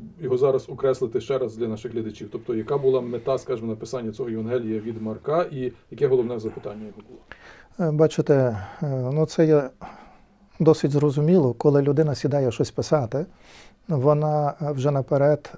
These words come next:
Speaker 2: е, знає, про що вона хоче писати.
Speaker 1: Мгм.
Speaker 2: Інакше такий текст, ну, <laughs> не буде мати якоїсь цінності.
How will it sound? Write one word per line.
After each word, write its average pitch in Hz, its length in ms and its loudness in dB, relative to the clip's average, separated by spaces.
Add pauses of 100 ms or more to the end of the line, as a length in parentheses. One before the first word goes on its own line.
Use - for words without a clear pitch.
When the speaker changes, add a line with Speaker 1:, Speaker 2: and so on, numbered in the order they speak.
Speaker 2:
е, 143 200 0
знає, 139 440 0
про 127 240 -4
що - 220 2
вона 117 180 0
хоче 113 260 -6
писати. 127 360 -4
Speaker 1:
Мгм. 139 80 2
Speaker 2:
Інакше 151 340 -2
такий 120 400 -2
текст, - 520 -2 (120)
ну, 139 680 -6 (100)
<laughs> 147 140 -4
не 131 140 0
буде 139 220 2
мати 139 300 -2
якоїсь 113 360 0
цінності. 117 560 -4